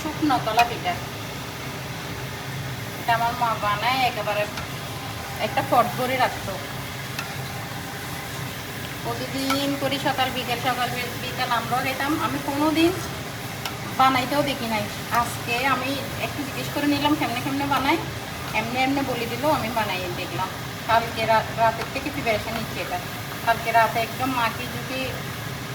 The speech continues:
ঠিকঠাকভাবে রাখছি। আজকে এখানে finally দিয়ে দিলাম তেলে। এটা একটু শক্ত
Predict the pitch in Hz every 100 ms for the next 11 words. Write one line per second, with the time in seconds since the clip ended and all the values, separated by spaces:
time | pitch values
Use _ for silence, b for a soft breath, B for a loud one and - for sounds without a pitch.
0 | - 269 - - 247 - 339 370 240 -
1 | 302 320 320 349 - - 370 - - -
2 | - - - - - 160 214 233 - -
3 | - - - 240 240 233 220 185 - -
4 | 220 208 214 240 262 262 233 226 269 339
5 | - - - - - - - - - -
6 | - - - - - - - - - -
7 | - - - 285 285 285 330 - 247 -